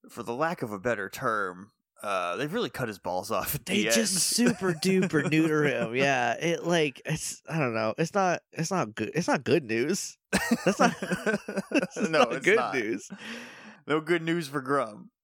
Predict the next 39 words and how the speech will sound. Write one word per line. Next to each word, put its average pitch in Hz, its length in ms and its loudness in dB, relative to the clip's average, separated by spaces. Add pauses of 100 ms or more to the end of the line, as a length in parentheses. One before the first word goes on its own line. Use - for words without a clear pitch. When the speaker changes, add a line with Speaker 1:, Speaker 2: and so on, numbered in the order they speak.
Speaker 2:
But 175 180 6
I 202 120 6
think, 262 340 -2
I 202 100 8
think 247 220 0
Grum 170 340 4
could 165 160 2
probably, 139 460 4
like, 123 260 2
early 190 320 4
Grum 185 460 2
could 165 160 2
probably 139 540 2
beat 120 240 2
up 113 240 2 (420)
several, 110 680 0 (120)
you 113 140 0
know, 87 280 -4 (680)
guys. 101 320 2
I 143 80 2
don't 131 260 2
think 113 140 -4
he's 117 100 2
beating 98 240 -6
up 95 120 -2
Mesogog 107 580 0
though. 113 180 4
That 135 200 4
Speaker 1:
Yeah. 160 140 2
Speaker 2:
dude, 139 320 0
that 160 160 2
dude 135 160 0
ruled. 127 840 0
Speaker 1:
<laughs> 127 800 -10 (520)
Speaker 2:
Um, 135 400 2
and 160 240 2
finally 185 280 2
from 131 180 -2
Jay, 120 400 4